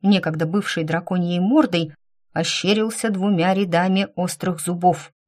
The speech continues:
подтвердив, дантисты превосходно помогают сохранить зубную эмаль. И при этом неважно, в каком виде их употреблять, сыром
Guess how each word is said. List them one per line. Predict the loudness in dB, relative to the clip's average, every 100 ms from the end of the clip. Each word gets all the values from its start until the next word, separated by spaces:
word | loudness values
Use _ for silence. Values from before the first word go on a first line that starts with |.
| _ -2
подтвердив, | -2 2 2 4 2 -4 -6 -20 _ -20 -12 2
дантисты | 4 4 2 2 2 0 -2
превосходно | 0 2 2 2 0 0 2 0
помогают | 2 2 2 2 2
сохранить | -2 -4 0 2 2 0 -16 -16 -4
зубную | -2 2 2 4 0
эмаль. | 0 2 2 -2 -10 _ _ _ _
И | -2
при | 2 2
этом | 2 2 4
неважно, | 4 4 6 4 2 -4
в |
каком | -2 0 0 2
виде | 2 4 2 0 -12 -2
их | 4 4 2
употреблять, | -4 -2 -2 -2 2 2 2 -8 _ _
сыром | -2 2 4 4